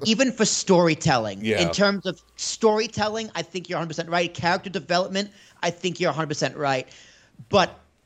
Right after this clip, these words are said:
Speaker 1: and if they didn't just sell the company,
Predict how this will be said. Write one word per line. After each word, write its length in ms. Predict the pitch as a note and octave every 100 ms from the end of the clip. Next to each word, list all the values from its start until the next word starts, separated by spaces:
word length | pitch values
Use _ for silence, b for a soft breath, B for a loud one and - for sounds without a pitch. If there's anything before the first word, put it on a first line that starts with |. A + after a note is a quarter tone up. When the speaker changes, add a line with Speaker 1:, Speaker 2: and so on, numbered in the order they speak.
| -
Speaker 1:
and 360 | G#3 G#3 F#3 -
if 220 | G3+ G3+
they 120 | F#3+
didn't 400 | D#3+ G3 A3 A3+
just 280 | C3 F3+ F3+
sell 340 | - - E3+
the 80 | E3+
company, 600 | D3+ - E3 G3 G3 G#3+